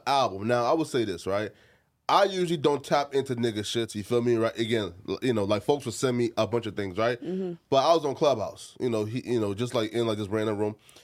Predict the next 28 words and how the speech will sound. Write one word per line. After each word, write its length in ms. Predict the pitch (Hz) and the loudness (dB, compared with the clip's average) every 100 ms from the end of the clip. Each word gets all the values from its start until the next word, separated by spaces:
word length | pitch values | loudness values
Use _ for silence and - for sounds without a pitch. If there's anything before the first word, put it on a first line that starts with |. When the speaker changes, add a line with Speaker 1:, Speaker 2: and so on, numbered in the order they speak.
| _ _ | _ _
Speaker 1:
And 200 | 120 113 | -2 0
he 100 | 120 | -2
tapped 220 | 135 127 | -2 -2
in 80 | 131 | 0
and 80 | 120 | -2
said, 140 | 120 | 0
"Yo, 100 | 117 | -2
can 100 | 107 | 0
you 60 | 117 | -2
check 240 | - 117 | 0 -2
out 80 | 110 | -2
my 80 | 104 | -4
stuff?" 300 | - 135 87 _ _ _ _ _ | -2 -2 -4 _ _ _ _ _
Again, 220 | 101 104 - | -4 -4 -2
I 180 | 107 95 - | -2 -2 -2
don't 220 | 117 117 | -2 -2
check 240 | - 127 | 0 0
out 160 | 131 98 | 0 0
no 160 | 113 147 | 2 2
nigga 300 | 147 143 139 | 2 0 -2
shit. 340 | - 131 110 | 0 0 0
So 160 | - 139 | 0 0
again, 200 | 123 135 | 2 0
if 120 | 127 | 0
you 80 | 175 | 0
send 200 | 180 175 | 2 2
me 40 | |
music, 380 | 175 175 147 131 | 6 6 6 0